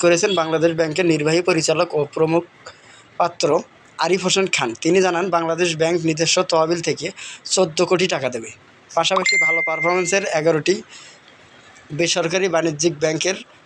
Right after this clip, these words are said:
কোটি টাকা করে অর্থ দেবে। প্রতিটি ব্যাংক তাদের বোর্ড সভার মাধ্যমে অনুমোদন নিয়ে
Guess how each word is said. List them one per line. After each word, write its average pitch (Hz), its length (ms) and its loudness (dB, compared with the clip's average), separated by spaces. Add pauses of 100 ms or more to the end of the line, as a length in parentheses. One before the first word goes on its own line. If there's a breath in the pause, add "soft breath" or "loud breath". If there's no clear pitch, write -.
(140)
কোটি 180 280 2 (680)
টাকা 170 260 -2
করে 165 220 4
অর্থ 170 340 0
দেবে। 127 260 -2 (600 loud breath)
প্রতিটি 170 320 0
ব্যাংক 170 260 2
তাদের 175 280 0 (480 loud breath)
বোর্ড - 160 2
সভার 180 340 2
মাধ্যমে 170 260 2
অনুমোদন 165 420 2
নিয়ে 170 200 4